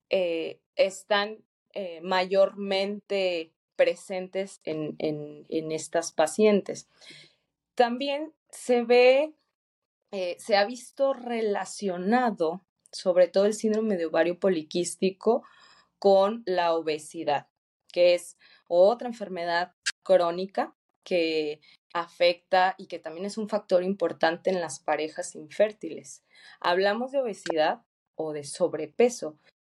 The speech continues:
A todas nuestras pacientes que van a tener un síndrome, eh, un índice de masa corporal arriba de veinticinco. Y índice de masa corporal lo entendemos como la relación talla y peso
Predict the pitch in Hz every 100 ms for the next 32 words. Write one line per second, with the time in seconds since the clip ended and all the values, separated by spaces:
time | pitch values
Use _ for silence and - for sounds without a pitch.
0 | - 185 - 220 254 262 240 185 175 -
1 | 170 196 202 247 240 190 165 165 185 208
2 | 185 175 185 - 190 175 185 185 185 165
3 | 165 196 190 202 190 196 - 208 170 160
4 | 156 - - 190 190 - 156 151 226 -
5 | - - - 165 147 165 165 180 180 -
6 | 165 175 156 147 151 - 277 302 - _
7 | _ _ _ _ - 160 151 151 - 156
8 | 202 226 202 165 196 185 202 156 156 196
9 | 233 202 151 151 165 196 - 170 160 156
10 | 151 _ - - 180 175 170 170 165 165
11 | - 202 208 233 233 _ _ _ - 190
12 | 202 220 311 _ _ _ _ _ _ _
13 | _ _ _ 185 - - 190 - 160 _